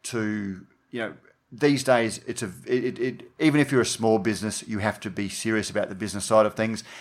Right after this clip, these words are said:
And Unleash Software give you the access to track the data that you need to not just be serious about your beer, but be serious about the business of making beer. So if you want to find a way, you know, if you're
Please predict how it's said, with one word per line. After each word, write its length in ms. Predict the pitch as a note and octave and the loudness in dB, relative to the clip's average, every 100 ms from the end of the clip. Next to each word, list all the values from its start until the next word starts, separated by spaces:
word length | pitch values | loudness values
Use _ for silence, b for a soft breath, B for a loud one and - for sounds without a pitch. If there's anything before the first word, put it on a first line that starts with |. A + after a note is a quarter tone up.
| B | B
And 160 | A#2+ A#2+ | 0 2
Unleash 400 | B2 B2 B2+ B2 | 0 2 0 0
Software 500 | B2 A2 A2+ G#2+ G#2+ - | 0 0 0 -2 -4 -8
give 260 | - C3+ A#2 | -2 -2 0
you 200 | A#2+ G#2+ | -2 -2
the 160 | G#2 - - | -4 -8 -6
access 480 | B2+ B2 B2 A2+ - | -6 -4 -2 -2 -4
to 100 | G2 | -8
track 360 | - C3 B2+ | 2 2 4
the 60 | A2 | -4
data 420 | A2 G#2+ G#2+ G#2 | 2 4 4 2
that 180 | G2+ A2 | -2 -8
you 200 | A#2 A#2 | -4 -2
need 400 | G#2+ G#2 G2+ F#2 B B B - | -2 -2 -4 -8 B B B -8
to 100 | D#3 | 2
not 200 | G3+ G3 | 2 2
just 200 | E3 - | -4 -2
be 120 | C3+ | 0
serious 340 | C#3 B2+ A2+ | 4 4 4
about 320 | G#2 A2+ A2 | 4 2 2
your 80 | F#2+ | -8
beer, 480 | - A#2+ A#2 F#2+ D#3 b b b - | -4 0 0 0 -4 b b b -8
but 100 | A#2 | -4
be 120 | A#2+ | -2
serious 440 | A#2 B2+ A#2+ A#2 - | 0 4 6 6 0
about 340 | G#2+ A2+ G#2+ | 0 2 2
the 60 | G#2 | -2
business 560 | F2+ A#2+ G#2 G#2+ F#2 - | -8 -6 -4 -4 -4 -8
of 200 | G#2+ G#2+ | -10 -8
making 440 | G#2 G2+ - G2 | -6 -6 -6 -8
beer. 220 | G2+ G2 | -6 -8
So 320 | - A#2 A2+ G#2+ B B | -2 2 2 0 B B
if 140 | B2 G#3+ | -4 4
you 80 | |
want 120 | G#3 F3 | 6 6
to 80 | |
find 240 | D#3 C#3+ C3 | 6 4 6
a 60 | |
way, 240 | B2+ B2+ B2+ | 6 8 8
you 200 | B2+ C3+ | 4 2
know, 80 | B2+ | 2
if 120 | C3+ | 2
you're 420 | D#3 D3+ D3+ | 2 4 4